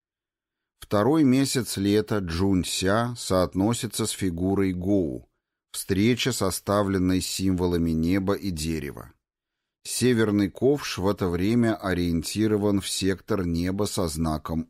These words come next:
У. Во время среднего месяца лета происходит завершение процесса рождения и трансформации десяти тысяч сущностей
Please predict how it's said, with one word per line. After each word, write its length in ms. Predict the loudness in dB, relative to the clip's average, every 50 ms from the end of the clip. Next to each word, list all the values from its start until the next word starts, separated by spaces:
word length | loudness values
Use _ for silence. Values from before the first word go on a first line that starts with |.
| _
У. 240 | -10 -8 -8 -8 -12 -16 _ _ _ _ _ _ _ _ _ _ _ _ _ _ _ -10
Во 180 | -2 0 2 2
время 360 | 2 4 4 4 4 4 2
среднего 600 | 2 -2 -2 0 2 2 2 2 2 2 2 2
месяца 580 | 2 2 2 2 0 0 -2 -6 -6 -6 -6 -4
лета 560 | -2 0 0 0 0 0 -2 -6 -6 -6 -8 _ _ _ _ _ _ _ -4
происходит 760 | 0 0 2 0 0 -2 -4 -2 -2 0 0 0 -2 0
завершение 760 | 0 0 2 2 2 0 -2 -2 0 0 2 2 2 0 0 -2
процесса 720 | -2 0 0 0 -2 -2 -2 0 0 0 0 -2 -2 -2
рождения 760 | -2 -2 -4 -6 -4 -2 0 0 2 2 2 2 0 0 -2
и 160 | -4 -6 -6
трансформации 1000 | -6 -4 -4 -4 -6 -6 -4 -4 -4 -2 -2 0 0 0 0 -2 -4 -4 -2 -2
десяти 580 | -2 -2 -4 -4 -4 -4 -6 -8 -6 -6 -6 -6
тысяч 560 | -6 -4 -4 -4 -4 -4 -6 -8 -8 -8 -6
сущностей 840 | -4 -2 -2 -2 -2 -4 -10 -10 -12 -12 -12 -14 -14 -16 -16 -16